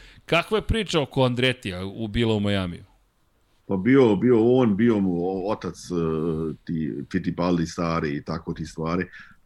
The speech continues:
Speaker 2: Malo su po-, prošetali kroz peroga, ali nije bila neka, neka velika priča, samo bila, e, priča da,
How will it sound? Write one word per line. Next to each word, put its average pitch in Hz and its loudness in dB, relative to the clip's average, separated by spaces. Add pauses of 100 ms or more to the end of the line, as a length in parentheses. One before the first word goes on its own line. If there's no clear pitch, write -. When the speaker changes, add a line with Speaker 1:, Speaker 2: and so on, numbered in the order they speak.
Speaker 2:
Malo 87 0
su 85 -6
po-, 85 0
prošetali 90 -2
kroz 87 -2
peroga, 92 0
ali 92 2
nije 107 4
bila 104 2
neka, 101 -2
neka 98 -4
velika 98 -2
priča, 101 -2
samo 104 -6
bila, 104 0 (420)
e, - -14 (520)
priča 107 2
da, 101 0